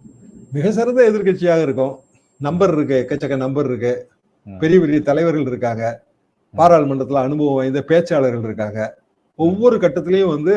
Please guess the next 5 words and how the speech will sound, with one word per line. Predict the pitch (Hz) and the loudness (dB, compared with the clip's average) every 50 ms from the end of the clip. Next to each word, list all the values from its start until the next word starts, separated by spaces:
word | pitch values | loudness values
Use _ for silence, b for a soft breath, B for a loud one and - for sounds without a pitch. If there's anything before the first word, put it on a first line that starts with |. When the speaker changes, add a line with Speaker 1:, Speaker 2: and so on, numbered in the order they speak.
| 185 147 135 131 123 113 110 110 104 104 101 101 98 92 101 107 - - - 127 135 | 2 2 0 0 0 -2 -4 -4 -6 -8 -8 -10 -12 -12 -14 -18 -20 -20 -20 -18 -14
Speaker 1:
அஹ், | 135 127 127 123 120 117 117 113 - _ _ _ - | -14 -14 -14 -14 -14 -16 -16 -16 -18 _ _ _ -4
மத்திய | 127 156 160 - 208 190 | 0 0 4 6 6 6
அரசு | 160 - - 151 | 6 6 2 0
வந்து | 139 160 185 185 | 0 0 0 2
கேள்விக்குள்ளாகும். | 165 170 175 170 160 - 139 135 127 110 104 113 117 120 | 2 4 4 2 0 0 0 -2 -2 -2 -4 -6 -8 -12